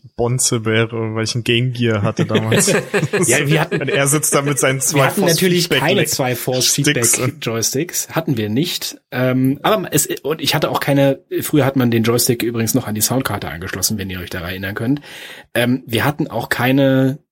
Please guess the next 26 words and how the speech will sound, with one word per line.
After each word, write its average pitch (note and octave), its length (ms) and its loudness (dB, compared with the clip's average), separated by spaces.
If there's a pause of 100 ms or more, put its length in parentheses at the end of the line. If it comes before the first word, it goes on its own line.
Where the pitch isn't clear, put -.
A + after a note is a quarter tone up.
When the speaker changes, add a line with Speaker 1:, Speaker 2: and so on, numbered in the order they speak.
(240)
Speaker 2:
zwei A#2 240 0
Ports - 640 -2
an - 80 -10
den G2 140 -6
Computern. G2+ 320 -10
Also, G2+ 180 -6
d-, A2+ 200 -10
d-, D#3 260 -8
dieses C#3+ 420 0
Gerücht D#3+ 400 2
hat B2+ 80 -2
irgendwo C3 280 2
existiert, C3 440 0
dass A2+ 120 -2
das G#2 180 -2
möglich G#2+ 260 -6
ist. D#3 320 -4 (240)
Ja, G#2 200 -2
er A2 140 -6
hat C3+ 120 2
sich C3 120 2
in B2+ 60 2
den B2 80 2
gleichen B2+ 320 2
Sphären C#3 500 2
bewegt B2+ 440 0